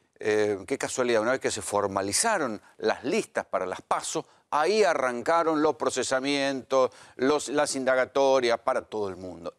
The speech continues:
Y si no, vean esta lista. Yo creo que la lista arrancó la semana pasada, cuando el fiscal Carlos Stornelli, mm, pidió la detención de Julio De Vido. Una causa que tiene,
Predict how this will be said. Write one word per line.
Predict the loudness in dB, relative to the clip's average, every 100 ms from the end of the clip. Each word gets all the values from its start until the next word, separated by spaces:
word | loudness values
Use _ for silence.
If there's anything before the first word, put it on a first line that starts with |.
| -6
Y | -2
si | -2 0
no, | 0 2
vean | 2 0
esta | -4 -2 -2
lista. | -2 -10 -18 -18 -18 _ _ _ -20 -20 -8
Yo | -2
creo | 0 2
que | 2
la | 2
lista | 0 0
arrancó | 0 0
la | 0
semana | 2 0
pasada, | 0 -2 0 0 0 -2 -8 _
cuando | -6 -6
el | -6
fiscal | -4 -2 -2 0
Carlos | -2 -2 -8
Stornelli, | -4 -2 0 -2 -2 -6 _ _ _ _ _
mm, | -8 -8 -2
pidió | 0 2 4 2 0 -6 -2
la | 0 2
detención | 2 2 0 0 0 0 0
de | -2
Julio | -4 -4 -2
De | -4
Vido. | -6 -8 -12 _ -16
Una | -10 -8
causa | -2 -2 0 -4
que | -2 -4
tiene, | -2 -2 -2